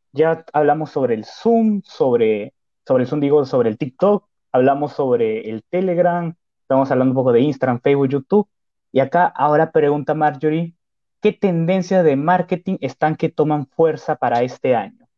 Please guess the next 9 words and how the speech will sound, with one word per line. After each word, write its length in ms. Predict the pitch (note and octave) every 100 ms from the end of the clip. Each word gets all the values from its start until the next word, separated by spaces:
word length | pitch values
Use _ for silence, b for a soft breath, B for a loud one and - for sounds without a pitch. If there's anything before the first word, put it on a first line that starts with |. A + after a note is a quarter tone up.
| _
Este 300 | C3 - D3
año 260 | D3 D#3 C#3
que 420 | C#3 B2 A2 -
está 220 | - C#3+
viniendo 400 | C#3+ D3 D3 D#3
con 400 | D3+ C#3 A#2+ A#2
los 120 | B2
rezagos 520 | A#2+ A#2 - G#3 F#3 C#3+
de, 460 | B2+ A#2+ A2+ B2